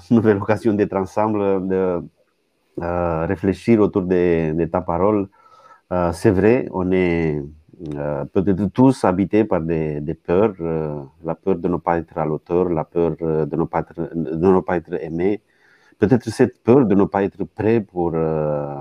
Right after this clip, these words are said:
se rencontrer avec toi, mais aide-nous à ne pas se concentrer sur les peurs qu'on a, sinon à se concentrer sur Jésus, sur le fait que,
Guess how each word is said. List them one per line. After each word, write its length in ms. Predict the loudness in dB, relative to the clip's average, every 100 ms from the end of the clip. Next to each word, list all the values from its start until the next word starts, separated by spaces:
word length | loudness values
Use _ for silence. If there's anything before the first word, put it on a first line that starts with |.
| -14
se 140 | -6 0
rencontrer 420 | 0 0 -2 -2
avec 280 | -2 -4 -4
toi, 320 | -2 -2 -2 _ _ _ -6
mais 100 | 0
aide-nous 480 | 0 0 2 2 2
à 80 |
ne 120 | 0 -2
pas 280 | 0 -2
se 160 | -2 -8
concentrer 520 | -6 -6 -4 -4 -6
sur 140 | -6 -4
les 140 | -4
peurs 260 | -2 0 0
qu'on 220 | -2 -2
a, 140 | -2 -4
sinon 260 | -4 -4
à 40 | -4
se 120 | -4
concentrer 540 | -2 0 0 -2 -2
sur 180 | -4 -6
Jésus, 460 | -6 -6 -6 -4 -6
sur 160 | -8 -4
le 160 | -2
fait 240 | -2 -2 -2
que, 280 | 0 -2